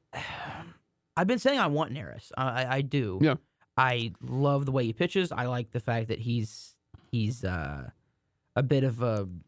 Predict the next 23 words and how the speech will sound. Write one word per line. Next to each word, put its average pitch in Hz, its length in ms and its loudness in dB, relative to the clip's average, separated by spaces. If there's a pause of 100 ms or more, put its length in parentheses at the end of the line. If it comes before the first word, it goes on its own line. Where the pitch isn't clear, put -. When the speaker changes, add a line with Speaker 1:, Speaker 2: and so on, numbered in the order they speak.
(100)
Speaker 1:
you 127 120 0
know, 80 200 -2
an 98 140 -6 (180)
interesting 131 600 0 (100)
personality. 147 640 2
But 147 160 0
I 139 60 4
liked 160 220 2
it. 110 60 -4
I, 131 200 0
I 135 200 0
like 143 200 -2
the - 60 -14
passion. - 420 0
I 123 40 -2
like 135 180 0
that 143 80 0
he'll, 127 180 2 (580)
um, 127 500 2 (200)
I, 156 60 0
I 147 220 2
do 135 160 2
like 104 180 -4